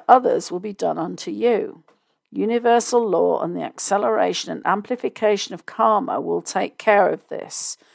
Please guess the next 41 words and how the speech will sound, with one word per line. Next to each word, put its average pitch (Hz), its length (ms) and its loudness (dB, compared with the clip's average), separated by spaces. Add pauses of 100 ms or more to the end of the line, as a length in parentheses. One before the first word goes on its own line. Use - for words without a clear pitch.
(260)
Nowhere 226 460 6
to 233 160 -4
hide. - 560 -4 (140)
Can't 214 400 6
win 220 120 -2
a 208 60 -2
game 202 320 0
of 175 120 -8
hide 208 340 2
and 196 120 -6
seek - 400 -2
with 180 180 -10
the 170 80 -8
creator. 196 800 0 (580)
Many 208 340 0
are 180 40 -2
being 185 280 -6
consumed 196 640 -6
by 175 200 4
their 185 180 -2
own 190 240 -4
guilt, - 640 -4 (300)
the 165 80 -8
ones 190 440 -4
with 160 120 -6
any 165 220 2
soul - 480 2
left. - 580 -8 (680)
The 196 80 -6
Sound 233 380 4
of - 80 -6
Freedom 214 560 0
was 165 120 -8
a 170 60 -6
box - 460 2
office - 280 -8
success, - 800 0
beating 208 520 -6
out 175 220 -2
the 175 60 -6
new 196 360 -4